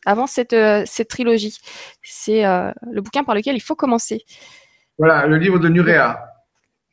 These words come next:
Speaker 1: C'est ça. Donc, euh, je vous en prie, n'hésitez pas à aller, euh, à aller vous plonger dans les, les chroniques d'Andon Park. C'est, euh, c'est magnifique. C'est,
Speaker 2: Vous
Speaker 1: et je
Speaker 2: verrez,
Speaker 1: crois
Speaker 2: vous
Speaker 1: qu'il
Speaker 2: le, vous le regretterez pas. Vous le regretterez pas.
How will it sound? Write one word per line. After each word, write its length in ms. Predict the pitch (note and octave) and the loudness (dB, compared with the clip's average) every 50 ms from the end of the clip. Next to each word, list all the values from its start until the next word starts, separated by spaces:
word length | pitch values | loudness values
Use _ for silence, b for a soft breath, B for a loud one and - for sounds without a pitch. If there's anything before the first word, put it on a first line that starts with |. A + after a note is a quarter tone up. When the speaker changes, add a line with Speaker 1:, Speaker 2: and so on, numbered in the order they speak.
| _ _ _ _ _ _ _ _ | _ _ _ _ _ _ _ _
Speaker 1:
C'est 200 | - - - A#3 | -4 0 0 0
ça. 220 | - - F#3 - - _ - | 2 0 -2 -4 -6 _ -4
Donc, 300 | F#3 G3+ G#3 G#3 - - | -2 -2 -2 -2 -2 -4
euh, 300 | G3+ G3 F#3+ F#3 F#3 F#3+ | -2 0 0 0 -2 -2
je 80 | F#3+ | -4
vous 120 | G3+ A3 G#3+ | -4 -2 -2
en 100 | G#3 G3 | -2 -2
prie, 280 | G3+ - A#3 B3 - - - | -2 -2 -4 -4 -4 -2 0
n'hésitez 440 | A3 A3 A3+ A3+ B3 B3 - B3+ | 2 2 2 2 0 0 2 2
pas 180 | A#3+ - A#3+ A#3 | 4 4 6 6
à 80 | A3+ G#3 | 6 6
aller, 320 | G3 G3+ G3 G3 G3+ G3 | 6 6 6 6 6 6
euh, 40 | F#3+ | 6
à 420 | F3+ F3 F3+ F3+ F3 F3 F3+ - - | 6 4 4 4 4 4 2 0 -2
aller 300 | - - G3+ G3+ G#3 G#3 | -2 0 2 2 4 2
vous 140 | F#3+ F#3+ F#3+ | 0 -2 -6
plonger 640 | - - B3+ C4 C4 C4 A#3+ A#3+ B3+ B3+ B3 - _ _ - | -6 -4 0 0 2 2 0 0 -2 -2 -2 -4 _ _ -10
dans 220 | F#3 G3 G3+ G3+ | -6 -4 -2 0
les, 240 | G3 F#3+ F#3+ F#3+ F#3+ | 0 0 0 0 0
les 100 | F#3 F#3 | 0 -2
chroniques 440 | - - - A3 G#3+ A3 A3+ A3 G3 | -2 -2 -2 0 0 0 -2 -2 -2
d'Andon 320 | G3+ G3+ G3+ G3+ G3+ G3 G3 | -2 -2 -2 -2 -4 -4 -4
Park. 240 | - G#3 A#3+ B3 - | -4 -4 -4 -6 -8
C'est, 320 | - - - F#3+ F3+ F3+ | -10 -8 -6 -4 -4 -4
euh, 220 | E3+ E3+ D#3+ D#3+ E3+ A3 | -4 -4 -6 -8 -10 -14
c'est 140 | - - - | -16 -12 -8
magnifique. 480 | G#3 G3 F3 D#3+ - - - - - _ - | -6 -6 -6 -8 -10 -12 -16 -16 -18 _ -10
C'est, 360 | - - - F3+ F3 E3+ E3+ | -6 -6 -4 -2 -2 -2 -2
Speaker 2:
Vous 120 | E3 - | -2 0
Speaker 1:
et 20 | - | 0
je 40 | F#3+ | 2
Speaker 2:
verrez, 140 | F#3+ G3 G3 | 2 2 2
Speaker 1:
crois 140 | F#3+ D#3+ D#3 | 4 4 2
Speaker 2:
vous 80 | D3+ | 4
Speaker 1:
qu'il 80 | - E3 | 2 0
Speaker 2:
le, 40 | D#3+ | 0
vous 20 | E3 | -2
le 400 | - - - - - - F3+ F3+ | -4 -10 -16 -16 -14 -12 -12 -10
regretterez 320 | F3+ G3 - _ - E3+ - | -12 -12 -14 _ -18 -16 -12
pas. 440 | - - - - - - _ _ _ _ _ _ _ _ _ _ | -12 -12 -12 -14 -20 -20 _ _ _ _ _ _ _ _ _ _
Vous 60 | C3 C3 | -4 -2
le 40 | C3+ | -2
regretterez 420 | C#3+ C#3+ D#3 D3+ - C#3+ C#3 - | 0 0 0 0 0 -2 -2 -2
pas. 280 | - F2+ E2+ - - | -4 -6 -6 -10 -14